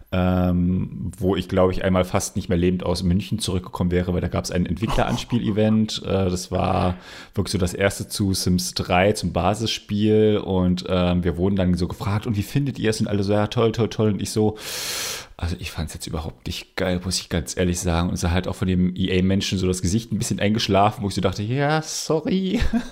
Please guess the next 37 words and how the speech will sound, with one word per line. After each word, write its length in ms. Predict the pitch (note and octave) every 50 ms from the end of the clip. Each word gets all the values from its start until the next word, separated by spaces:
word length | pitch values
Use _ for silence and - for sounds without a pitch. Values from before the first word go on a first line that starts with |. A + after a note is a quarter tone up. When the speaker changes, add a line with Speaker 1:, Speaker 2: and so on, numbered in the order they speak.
| - C#4+ C#4 - - D4 - - - - - - _ _ -
Speaker 1:
Äh, 520 | B2 C3 D3 F#3 G3+ G3+ G3+ G3+ G#3 G#3 G#3 - D#3+ D#3+ E3 D#3 C3+ -
ich 280 | - G#2+ - - - - _ -
geh 140 | - C3+
mir 120 | C#3 C#3+ C3
vielleicht 280 | B2 A#2+ B2 B2 B2
mal 160 | - G#2+ G2 F#2
einen 180 | F2+ - -
Kaffee 400 | - - - C#3+ - - D#3 C#3
holen. 560 | B2 - C3 C#3 C#3+ C#3+ C#3 C#3 C#3 D3+ - - - G#3 G#3+ G3+ F3+ C#4 - - -
<laughs> 560 | C#4 - - - G3+ G3+ - - - - - -
Speaker 2:
Aber 380 | - A#2 A2 A#2+ A#2 A2+ A2+ G#2+ - -
was 320 | A#2+ C#3+ - - - -
hat 160 | B2+ A#2+ -
dich 120 | C3+ B2+ -
da 140 | - A#2+
genau 580 | A#2 - - A2+ G#2 G2 G2 G2+ F2+ G#2 F#3 A#3
gestört? 480 | A3+ - D3 - - - A2 G#2+ - -
Weil 120 | A2 A2+
ich, 220 | A#2+ - - - C3 -
ich 140 | G#2+ -
weiß 240 | - A2 D#3+ F3 -
auf 100 | F3 -
jeden 160 | D#3 D3 D3+
Fall 200 | D3 - C#3+ C3
noch, 320 | C3 C3+ C3+ C#3+ - - - - - - - - - - - - - _
bei 100 | - C#3
Die 120 | C#3 D3 D3+
Sims 320 | - - D#3+ D3 - -
zwei 480 | - - C#3+ C#3 C#3+ E3+ F3+ F3+ F#3 F#3 F#3+
war 180 | F3+ C3+ C3+ C3+
ich 140 | C#3+ C#3+ -
so 120 | - D#3
schlau 380 | C#3+ - - C#3 B2+ C3 D3+ D3+
und 140 | C#3+ C#3 C#3+
hab 160 | C#3+ - -
am 120 | - C3 -
Anfang, 640 | - C#3+ D#3+ D#3+ - - C#3 B2 B2+ C3 C3+ -